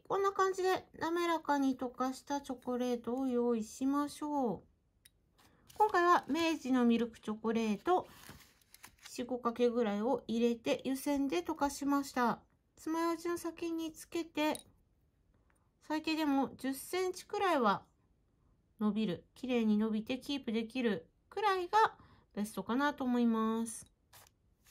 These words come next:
湯煎で五分放置すると、とっても滑らかで使いやすい状態になります。ただ、まだ固まりやすい時期ですので、ちょこちょこ湯煎し直して書いていきましょう。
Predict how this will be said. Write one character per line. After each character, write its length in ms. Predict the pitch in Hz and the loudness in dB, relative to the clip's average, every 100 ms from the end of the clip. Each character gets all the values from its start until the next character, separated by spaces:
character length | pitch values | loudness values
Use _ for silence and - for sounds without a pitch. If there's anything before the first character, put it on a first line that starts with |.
| - - - - - | -20 -20 -14 -12 -8
湯 80 | 277 | -6
煎 380 | 285 349 349 349 | -2 2 2 2
で 260 | 349 349 - | 0 0 -2
五 140 | 320 | -4
分 240 | 339 311 269 | -2 0 0
放 120 | 247 | 0
置 140 | 240 | -2
す 220 | - - 247 | -4 -4 -2
る 100 | 240 | 0
と、 240 | 381 381 | 2 2
と 200 | - 214 | 0 -6
っ 20 | |
て 140 | 214 226 | -2 2
も 140 | 220 | 4
滑 260 | 214 214 208 | 6 6 4
ら 100 | 190 | 2
か 160 | 190 | -2
で 160 | 214 247 | -2 -4
使 220 | - 196 | -4 -2
い 60 | 190 | -2
や 100 | 180 | -2
す 140 | 190 | -4
い 80 | 180 | -4
状 200 | 175 165 | -4 -4
態 220 | 170 175 | -4 -2
に 100 | 254 | 0
な 120 | 247 | 0
り 100 | 233 | 2
ま 180 | 247 302 | 2 0
す。 120 | - - - - _ | -4 -14 -20 -20 _
た 120 | 440 440 415 403 | 2 6 6 4
だ、 60 | |
ま 120 | 254 349 | -2 0
だ 120 | 330 | -2
固 240 | - 262 | -2 0
ま 140 | 269 294 | 2 2
り 80 | |
や 120 | 302 302 | 0 0
す 120 | 320 | -2
い 80 | 311 | -2
時 120 | 339 | -2
期 140 | 311 | -2
で 100 | 254 | -2
す 120 | 233 | 0
の 120 | 214 214 | 0 2
で、 140 | 240 | 0
ち 80 | 262 | -2
ょ 40 | |
こ 120 | 254 | -8
ち 80 | 240 | -8
ょ 40 | 240 | -4
こ 120 | 202 | -2
湯 100 | 196 | -2
煎 240 | - 214 | 0 0
し 140 | 214 240 | 0 0
直 200 | 294 330 | 0 -2
し 80 | |
て 240 | - 196 - | -2 -2 -2
書 80 | 175 | -6
い 80 | 165 | -6
て 120 | 160 | -8
い 60 | 160 | -8
き 140 | 233 | -2
ま 160 | 262 262 | -2 -2
し 120 | 277 | -4
ょ 300 | 269 240 | -2 -2
う。 40 | - | -2